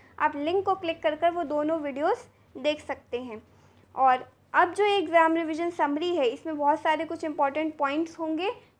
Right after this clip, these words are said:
जो कि आपको हेल्प करेंगे आपके एग्जाम के टाइम पे क्विक रिवीजन में और एग्जाम प्रिपरेशन में।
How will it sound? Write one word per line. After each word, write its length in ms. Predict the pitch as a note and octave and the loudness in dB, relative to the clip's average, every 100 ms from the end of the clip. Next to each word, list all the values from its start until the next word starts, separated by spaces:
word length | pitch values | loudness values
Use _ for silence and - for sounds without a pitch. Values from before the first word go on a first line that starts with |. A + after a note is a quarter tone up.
| C4 | -10
जो 140 | D4 | -8
कि 160 | D4 E4+ | -2 2
आपको 340 | D#4+ D#4 F4+ F4+ A3 - | 2 2 -2 -2 -4 -12
हेल्प 340 | C4+ D#4 F4+ - | -4 0 0 0
करेंगे 500 | E4+ D4 C#4+ B3+ A3 - _ - | 0 0 -2 -4 -4 -8 _ 0
आपके 440 | C#4 C4+ - D#4 D#4 - - | 0 0 -4 -4 -4 -4 -10
एग्जाम 460 | C4 A#3+ C#4+ D4 F4 | -10 0 2 4 2
के 140 | E4 | -2
टाइम 280 | E4 D4+ C#4+ | -2 -2 -2
पे 120 | C#4+ | -6
क्विक 300 | D4+ D4+ D4 | -6 -8 -8
रिवीजन 420 | D4 C4+ C4+ C#4 D#4+ | -8 -6 -6 -4 -2
में 220 | D#4+ F4+ | -2 -2
और 220 | - D4 | 0 0
एग्जाम 420 | C#4+ B3+ C4+ E4 | 0 4 4 2
प्रिपरेशन 680 | E4+ D4 C#4 C4 B3+ - B3+ | -4 -4 2 2 2 -2 -10
में। 240 | A3+ G#3+ | -12 -14